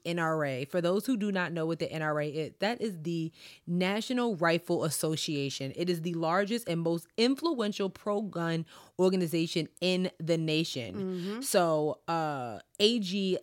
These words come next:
Speaker 1: Letia James
Speaker 2: Okay, girl.
Speaker 1: charges the organization with illegal conduct because of their divi-, uh, diversion of millions of dollars away from the charitable mission of the organization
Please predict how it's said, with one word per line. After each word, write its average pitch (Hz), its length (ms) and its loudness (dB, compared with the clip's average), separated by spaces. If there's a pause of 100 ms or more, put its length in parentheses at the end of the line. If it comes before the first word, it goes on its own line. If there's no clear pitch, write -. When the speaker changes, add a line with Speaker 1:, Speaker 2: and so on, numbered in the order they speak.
(140)
Speaker 1:
Letia 202 720 2
James 156 800 -2
Speaker 2:
Okay, 330 240 -8
girl. 269 240 -8
Speaker 1:
charges 202 460 2
the 170 100 2
organization 185 800 0
with 170 260 0
illegal 196 420 2
conduct 190 640 -2
because 165 420 0
of 151 200 -4
their 156 240 2
divi-, 147 480 0
uh, 151 240 0
diversion 165 600 0
of 156 160 0
millions 196 460 2
of 165 140 -6
dollars 165 340 0
away 151 280 0
from 160 160 -8
the 147 80 -4
charitable 202 500 2
mission 185 400 6
of 170 240 2
the 185 80 6
organization 143 720 -2